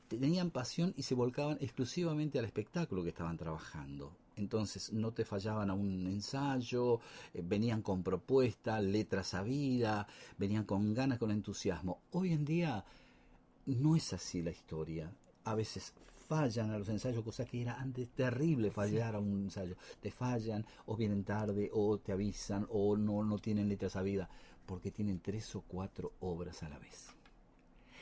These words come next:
Speaker 1: Y es imposible,
Speaker 2: Bárbaro.
Speaker 1: es imposible encarar un proyecto teatral, poder meterte en la cabeza una historia,
Speaker 2: Ujú.
Speaker 1: llamémoslo, no sé, no importa cuál, o un clásico,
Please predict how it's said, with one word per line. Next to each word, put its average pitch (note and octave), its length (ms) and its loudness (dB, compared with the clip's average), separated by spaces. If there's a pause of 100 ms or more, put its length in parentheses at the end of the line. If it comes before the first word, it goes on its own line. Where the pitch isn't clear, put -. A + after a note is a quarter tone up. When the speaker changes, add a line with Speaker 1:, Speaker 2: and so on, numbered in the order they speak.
(140)
Speaker 1:
Y D3+ 60 -2
es C3 160 -2
imposible, A#2 880 2
Speaker 2:
Bárbaro. G#2 320 -8
Speaker 1:
es F3+ 200 -2
imposible G3 520 0
encarar A2+ 380 0
un B2+ 120 2
proyecto G#2+ 540 4
teatral, A#2+ 640 0 (640)
poder A#2+ 300 6
meterte C3+ 440 2
en A2 80 4
la G#2 100 -2
cabeza G#2+ 640 0 (1120)
una D3 200 6
historia, B2+ 880 4 (120)
Speaker 2:
Ujú. C3 120 -6
Speaker 1:
llamémoslo, B2 720 2
no G#2 120 2
sé, A#2+ 180 -4
no A2+ 100 -2
importa A2+ 420 2
cuál, G2+ 240 0
o F#2 140 -2
un A2 160 -2
clásico, A#2 680 0